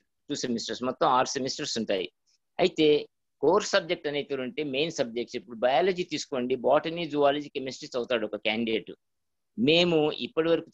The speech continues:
చదివింది, మేము చెప్పింది కూడా సిస్టమ్ లోపల ఎట్లా ఉంటుందంటే త్రీ ఇయర్స్ కూడా బోటనీ, జువాలజీ, కెమిస్ట్రీ కంపల్సరీగా చదవాలి వాళ్ళు. పేపర్ వన్, పేపర్ టూ, పేపర్ త్రీ చదువుతారు త్రీ ఇయర్స్ కూడా. దానికి తగినటువంటి ప్రాక్టికల్స్ చేస్తారు.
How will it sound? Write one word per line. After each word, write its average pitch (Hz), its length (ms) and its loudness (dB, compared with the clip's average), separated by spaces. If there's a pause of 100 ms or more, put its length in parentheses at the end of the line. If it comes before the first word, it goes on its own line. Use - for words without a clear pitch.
చదివింది, 135 440 0
మేము 135 300 0
చెప్పింది 139 320 -2
కూడా 120 220 2
సిస్టమ్ 131 460 -4
లోపల 120 180 0
ఎట్లా 131 260 0
ఉంటుందంటే 123 560 -2
త్రీ 170 260 0
ఇయర్స్ 170 280 2
కూడా 190 300 0 (500)
బోటనీ, 165 460 2
జువాలజీ, 151 480 2
కెమిస్ట్రీ 143 440 -8
కంపల్సరీగా 147 520 -6
చదవాలి 135 480 2
వాళ్ళు. 98 260 -4 (400)
పేపర్ 135 260 0
వన్, 160 260 0
పేపర్ 143 360 0
టూ, 165 100 -2
పేపర్ 131 320 -2
త్రీ 156 160 -8
చదువుతారు 131 440 2
త్రీ 143 240 -2
ఇయర్స్ 143 280 2
కూడా. 104 240 -6 (580)
దానికి 143 240 2
తగినటువంటి 160 560 0
ప్రాక్టికల్స్ 147 640 0
చేస్తారు. 113 400 -4